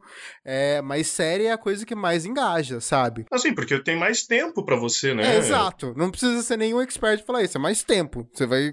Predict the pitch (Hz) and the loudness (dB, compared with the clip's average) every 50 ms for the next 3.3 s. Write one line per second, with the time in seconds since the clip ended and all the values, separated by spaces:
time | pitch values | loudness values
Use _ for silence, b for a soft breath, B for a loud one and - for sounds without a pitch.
0 | 147 - - 143 160 170 165 170 170 185 185 170 - 185 175 185 185 - - 185 | -4 -8 -6 -2 0 0 0 0 0 0 0 0 0 0 0 0 -2 -2 -2 -4
1 | - - 214 208 175 135 120 113 117 - B B B B B B B B B B | -2 0 0 0 0 0 -2 -4 -8 -12 B B B B B B B B B B
2 | B - 151 170 165 175 175 170 180 196 202 202 208 208 202 175 - 147 143 - | B -6 -4 -4 0 2 2 2 2 0 0 -2 -4 -4 -6 -6 -6 -8 -8 -8
3 | - - 147 160 170 160 | -4 -2 0 0 0 -2